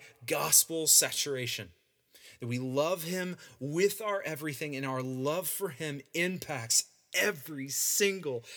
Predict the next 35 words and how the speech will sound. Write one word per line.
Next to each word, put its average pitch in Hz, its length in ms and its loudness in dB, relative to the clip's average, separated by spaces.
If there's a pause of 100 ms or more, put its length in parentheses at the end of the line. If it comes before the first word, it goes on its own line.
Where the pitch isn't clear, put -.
(160)
area 170 540 0
of 143 360 0
our 139 220 -2
lives, 123 280 -2
that 127 180 -2
our 147 180 0
homes 165 580 0
are 131 200 -4
shaped - 600 0
by 127 220 -4
him, 110 240 -8 (360)
that 156 120 -2
our 143 220 0
rhythms 131 720 0 (440)
are 127 180 -2
shaped - 680 2 (200)
by 123 400 -4 (120)
the 113 80 -14
gospel. 107 600 -2 (380)
And 117 120 -4
then 117 180 -2
lastly, 123 580 6 (340)
let's 120 220 -2 (340)
do 160 200 0
not 160 300 0
miss 139 360 8
this - 320 4 (120)
outward 151 400 -2
flow 131 380 0
here, 117 240 -8
church. 101 400 -4 (540)
Discipleship - 920 6
in 170 60 -4
the 165 100 -2
home 139 320 -4